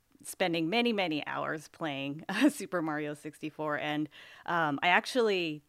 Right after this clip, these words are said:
never finished it because, you know, life and stuff. But, um, I have gone back and, and played it again, and it just brings back a flood of memories for me. And,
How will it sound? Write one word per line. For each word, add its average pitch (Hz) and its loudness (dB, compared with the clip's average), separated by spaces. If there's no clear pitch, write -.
never 180 0
finished 170 -4
it 277 0
because, 170 -2
you 175 -6
know, 151 -4
life 165 -2
and 165 -4
stuff. 180 -2
But, 160 -2
um, 151 -2
I 185 4
have 190 4
gone 180 4
back 151 0
and, 156 0
and 143 -2
played 170 -2
it 160 0
again, 143 -4
and 143 -2
it 202 -2
just - -4
brings 175 -2
back 151 -2
a 151 -6
flood 151 -4
of 139 -8
memories 139 -6
for 147 -10
me. 139 -8
And, 143 -4